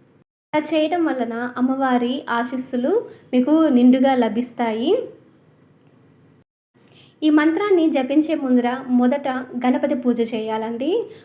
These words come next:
"ఓం గం గణాధిపతియే నమః" అనేసి ముందు గణేశుణ్ణి పూజించాక, గణేశునికి మీ సంకల్పం చెప్పిన తర్వాత అమ్మవారి ముందర మీరు దీపారాధన చేయండి. అప్పుడే మీ పూజకి ఒక ఫలితం అయితే ఉంటుంది. తొమ్మిది రోజులు నిష్ఠగా నియమంతో చేయాలి.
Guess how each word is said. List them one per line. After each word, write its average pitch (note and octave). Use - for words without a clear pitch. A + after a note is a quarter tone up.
"ఓం D4+
గం C#4+
గణాధిపతియే B3+
నమః" B3
అనేసి A#3
ముందు B3+
గణేశుణ్ణి D4
పూజించాక, B3
గణేశునికి D#4
మీ A#3+
సంకల్పం C4
చెప్పిన B3+
తర్వాత B3
అమ్మవారి E4+
ముందర B3
మీరు B3
దీపారాధన A#3+
చేయండి. A3
అప్పుడే C#4+
మీ C4
పూజకి B3+
ఒక B3
ఫలితం B3
అయితే A3
ఉంటుంది. A3+
తొమ్మిది C4+
రోజులు B3+
నిష్ఠగా D4
నియమంతో A#3+
చేయాలి. A3+